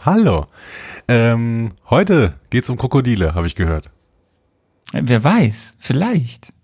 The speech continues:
Speaker 2: Aber wir, wir werden sehen. Also wir werden es ja nicht sehen. Du musst es dir erst ja anschauen.
Speaker 1: Ja, ich freu mich schon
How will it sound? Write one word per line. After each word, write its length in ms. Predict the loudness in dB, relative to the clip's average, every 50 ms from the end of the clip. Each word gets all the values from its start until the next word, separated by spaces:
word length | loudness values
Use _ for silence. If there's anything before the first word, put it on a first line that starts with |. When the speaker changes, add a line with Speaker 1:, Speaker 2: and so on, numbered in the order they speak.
| _ _ _
Speaker 2:
Aber 300 | -4 -2 0 -2 -2 -4
wir, 160 | _ -10 -4 -2
wir 140 | -2 0
werden 260 | 2 2 2 2 2 2
sehen. 280 | 2 2 2 2 2 2
Also 160 | 0 0 0
wir 100 | 0 2
werden 140 | 2 2 4
es 60 | 2
ja 80 | 4 4
nicht 180 | 2 2 2
sehen. 220 | 2 2 2 4 4
Du 80 | 2
musst 180 | 2 2 2 0
es 100 | -2 0
dir 120 | 0 0
erst 180 | 0 0 0 -2
ja 80 | -2 0
anschauen. 480 | 0 -2 -2 -2 -4 -4 -4 -4 -6 -8 -4
Speaker 1:
Ja, 280 | 0 0 0 0 0 -4 _ -20 -20 -20 -20 -20 -20 -18 -6
ich 100 | -6 -4
freu 160 | 0 0 0 2
mich 120 | 2 2
schon 60 | 2